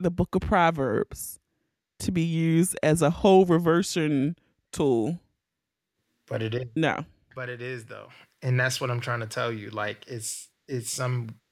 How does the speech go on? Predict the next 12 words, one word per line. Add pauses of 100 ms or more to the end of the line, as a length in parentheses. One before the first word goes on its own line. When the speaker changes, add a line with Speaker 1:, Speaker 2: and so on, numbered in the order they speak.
Speaker 1:
Which
version?
The
New
King
James
or
the
New
International?
<laughs> (1120)
Speaker 2:
So,